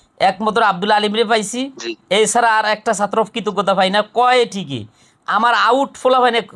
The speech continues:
Speaker 1: কমেন্ট করে। তো এরা আমার, যারা আমার চিনে না, আমার জানে না,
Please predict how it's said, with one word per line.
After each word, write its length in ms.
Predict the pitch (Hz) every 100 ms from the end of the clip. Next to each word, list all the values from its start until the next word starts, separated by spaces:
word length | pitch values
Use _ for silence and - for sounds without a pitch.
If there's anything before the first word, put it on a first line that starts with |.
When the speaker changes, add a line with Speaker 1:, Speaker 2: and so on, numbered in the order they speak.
| -
Speaker 1:
কমেন্ট 280 | 202 202 190
করে। 180 | 156
তো 100 | 139
এরা 420 | 202 - 240 254 240
আমার, 220 | 240 208
যারা 240 | 214 226
আমার 120 | 220 220 - _
চিনে 340 | - - 226 226
না, 100 | 220
আমার 260 | 202 196
জানে 260 | 185 226 214
না, 240 | 185 156